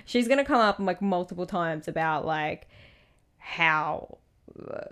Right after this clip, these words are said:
like, she messes with the people that Zeus has slept with. And it's that thing of, like, you're like, "Honey, like, it's not really their fault." Like, a lot of the, like, some of them were literally raped by this dude. Like, ha-,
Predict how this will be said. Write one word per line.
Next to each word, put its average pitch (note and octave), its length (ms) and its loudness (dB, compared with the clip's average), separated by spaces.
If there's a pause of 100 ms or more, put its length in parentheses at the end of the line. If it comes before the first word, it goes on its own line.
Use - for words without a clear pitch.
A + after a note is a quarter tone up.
like, - 260 -6
she F#3+ 200 -4
messes E3+ 500 -6
with D#3+ 120 -12
the - 60 -12
people - 440 -10
that - 240 -10 (120)
Zeus F3 200 -10
has - 100 -14
slept - 220 -10
with. - 120 -10 (320)
And C4 200 6
it's C4 100 0
that B3 220 2
thing A#3+ 160 4
of, A#3+ 120 2
like, F#3 480 2 (480)
you're G#3 120 -16
like, - 140 -18
"Honey, G3+ 600 -12 (380)
like, G3+ 220 -14
it's - 120 -20
not A#3+ 200 -8 (120)
really C4+ 400 -12
their F3 320 -2
fault." - 560 -6
Like, F#3 360 -2
a F#3 80 0
lot F#3 160 -4
of G#3+ 80 -12
the, - 160 -8
like, B3+ 200 -4
some C4 160 -2
of C#4+ 60 0
them D#4 80 0
were D#4 100 0
literally C4+ 380 0
raped F3 380 -2
by D3 100 -4
this - 200 -10
dude. - 260 -8
Like, E3 160 -6
ha-, G3+ 100 -12